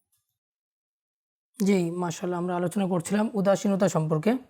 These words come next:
তো একজন নেককার ব্যক্তি ছিল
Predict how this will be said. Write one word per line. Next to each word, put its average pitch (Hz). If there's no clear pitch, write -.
তো 160
একজন 208
নেককার 226
ব্যক্তি 185
ছিল 160